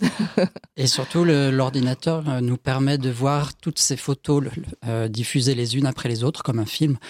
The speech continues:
Speaker 2: et nous permet de voir le film qu'on est en train de fabriquer. Et donc de vérifier au fur et à mesure, euh,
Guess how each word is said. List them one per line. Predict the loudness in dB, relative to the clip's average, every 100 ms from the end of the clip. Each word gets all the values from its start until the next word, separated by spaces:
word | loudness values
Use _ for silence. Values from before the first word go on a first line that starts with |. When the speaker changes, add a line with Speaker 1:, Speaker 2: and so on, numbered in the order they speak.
| -20 _
Speaker 2:
et | 0
nous | 2
permet | 2 0
de | 0
voir | 0 0
le | -2
film | 0 2 2
qu'on | 2
est | -2
en | -2
train | -4
de | -4
fabriquer. | -2 -2 -2 -4 -6 -12 -18 -18 _ _
Et | 0
donc | 2 4
de | 2
vérifier | 2 2 2 0 -2
au | -2
fur | -2 0
et |
à | 2
mesure, | 0 0 -2
euh, | 0